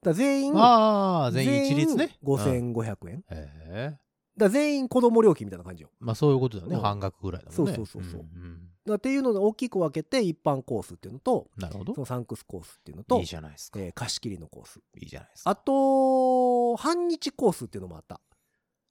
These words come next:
Speaker 2: 半日コース？
Speaker 1: うん。短い。
Speaker 2: だって七時-、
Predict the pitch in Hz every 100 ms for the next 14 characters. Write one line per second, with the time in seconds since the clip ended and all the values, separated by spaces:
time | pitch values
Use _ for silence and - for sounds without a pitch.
0 | _ - - 277 359 381 370 - 302 -
1 | - 165 _ - 151 98 - _ _ _
2 | _ 151 185 185 320 143 175 175 285 311
3 | 294